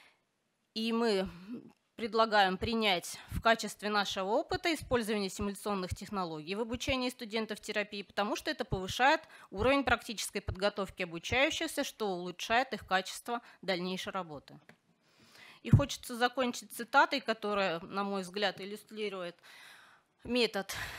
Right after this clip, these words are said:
Тел Шоу Ду, который, м, в общем-то, здесь предложен в объяснении какого-то китайского философа. "Расскажи, и я забуду, покажи, и я запомню,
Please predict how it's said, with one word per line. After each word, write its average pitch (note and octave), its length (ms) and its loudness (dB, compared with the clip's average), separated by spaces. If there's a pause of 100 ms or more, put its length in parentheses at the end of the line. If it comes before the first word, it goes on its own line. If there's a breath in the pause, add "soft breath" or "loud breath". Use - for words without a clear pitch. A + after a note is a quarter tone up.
(160 loud breath)
Тел A3 260 6
Шоу G#3 340 6
Ду, C4 260 0 (460 soft breath)
который, C4+ 560 -2
м, G3+ 380 -6
в F3+ 100 -10
общем-то, A3 380 -6
здесь A3 360 -6 (300)
предложен A3 640 -2
в G3 40 -8
объяснении G#3+ 520 -2
какого-то A3+ 420 -2
китайского G#3 480 -4
философа. E3+ 540 -6
"Расскажи, A3+ 440 0
и G#3+ 60 0
я G3 160 2
забуду, G3+ 560 2 (120)
покажи, G#3+ 380 0
и G#3 60 0
я F#3+ 140 2
запомню, B3 540 2